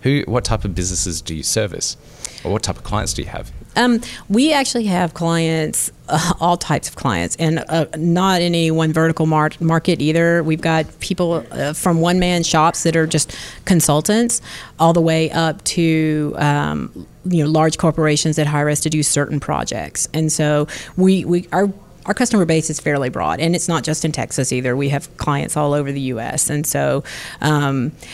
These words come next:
Speaker 2: we, and we do, obviously, since I'm in, <laughs> talking about Joomla here, we do a lot of websites, and we do a lot of Joomla websites. Um, mainly, actually, I would say ninety-five percent of the websites that we do are probably Joomla. Ninety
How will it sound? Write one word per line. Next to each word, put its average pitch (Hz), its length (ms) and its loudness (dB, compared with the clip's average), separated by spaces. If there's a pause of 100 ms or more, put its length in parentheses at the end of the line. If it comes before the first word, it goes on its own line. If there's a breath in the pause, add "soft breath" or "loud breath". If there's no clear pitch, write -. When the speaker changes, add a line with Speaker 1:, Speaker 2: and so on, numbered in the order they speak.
(140 loud breath)
Speaker 2:
we, 175 600 2
and 185 120 2
we 208 140 4
do, 165 440 0 (320)
obviously, 151 680 0 (180)
since 147 200 -4
I'm 139 120 -2
in, 135 120 -4
<laughs> - 280 -2
talking 156 200 2
about 139 140 -2
Joomla 160 320 0
here, 139 220 0
we 151 100 2
do 147 180 2
a 135 40 2
lot 139 280 2
of 175 100 0
websites, - 680 -2
and 151 160 -2
we 151 100 -2
do 147 160 -2
a 131 40 0
lot 135 180 2
of 190 60 -4
Joomla 202 300 4
websites. 120 600 -4 (420 loud breath)
Um, 156 500 0
mainly, 151 480 0
actually, 160 280 -2
I 156 80 2
would 151 100 0
say 156 160 -2
ninety-five 151 420 -4
percent 151 240 -2
of 135 60 -4
the 135 60 -6
websites 82 340 -4
that - 140 -8
we 139 80 -2
do 143 320 -4 (180)
are 151 140 -2
probably 143 400 -2
Joomla. 131 480 -4
Ninety 156 340 0